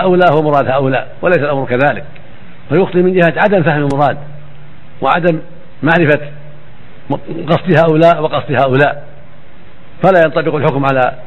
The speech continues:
الوجه الشرعي. فال-، فال-، فالبصيرة في أحوال الناس وأعرافهم واصطلاحاتهم وما يريدون بكلامهم أمر لا ب-، لا بد منه في حق المفتي كما تقدم.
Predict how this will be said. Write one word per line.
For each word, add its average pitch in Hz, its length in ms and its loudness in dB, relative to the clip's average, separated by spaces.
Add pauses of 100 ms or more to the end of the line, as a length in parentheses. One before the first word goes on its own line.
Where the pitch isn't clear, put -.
(220)
الوجه 127 220 0
الشرعي. 113 360 -2 (2000)
فال-، 123 280 0
فال-، 131 320 2
فالبصيرة 147 500 0
في 143 180 2
أحوال 131 260 0
الناس 139 400 0
وأعرافهم 131 680 2
واصطلاحاتهم 135 840 0 (640)
وما 135 260 0
يريدون 143 420 2 (100)
بكلامهم 139 720 2 (840)
أمر 208 160 2
لا 214 140 4
ب-، 190 80 2
لا 190 180 4
بد 180 280 2
منه 160 120 4
في 120 80 -4
حق 127 240 -4
المفتي 131 360 -4
كما 127 180 -2
تقدم. 131 340 -6